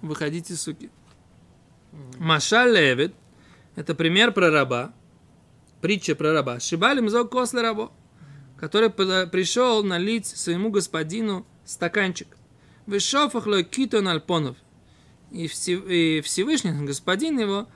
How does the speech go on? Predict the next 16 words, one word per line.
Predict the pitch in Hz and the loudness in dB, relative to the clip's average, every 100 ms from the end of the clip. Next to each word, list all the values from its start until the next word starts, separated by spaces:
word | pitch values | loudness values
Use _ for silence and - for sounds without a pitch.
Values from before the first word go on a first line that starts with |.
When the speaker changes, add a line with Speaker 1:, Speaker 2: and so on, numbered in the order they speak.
| - - | -20 -8
Speaker 1:
он | 208 226 | -4 2
целый | 240 233 214 | 4 4 4
кувшин | 208 - 254 240 | -2 -2 0 2
ему | 185 | 2
вылил | 156 175 175 | 2 2 2
на | 156 | 0
лицо. | 143 135 - - | -2 -4 -8 -16
Да? | - 190 214 | -12 -10 -10
То | 226 | -12
есть | 160 - | -16 -6
он | 220 175 | -6 -4
принё-, | 165 180 196 | -4 -4 -6
хотел | 156 170 190 | -6 -2 -2
принести | 151 156 147 - | -2 -6 -6 -4
ему | 175 147 | -6 -4
стаканчик, | 160 139 131 127 202 | -6 -6 -6 -8 -14